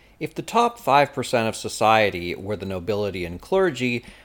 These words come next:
the next five percent were merchants and craft workers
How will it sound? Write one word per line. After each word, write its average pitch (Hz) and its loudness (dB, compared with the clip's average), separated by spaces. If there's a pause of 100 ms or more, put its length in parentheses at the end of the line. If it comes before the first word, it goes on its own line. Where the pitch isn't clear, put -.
the 127 2
next 202 0
five 135 4
percent 120 0
were 98 -2
merchants 160 -2
and 113 -6
craft 131 0
workers 107 -4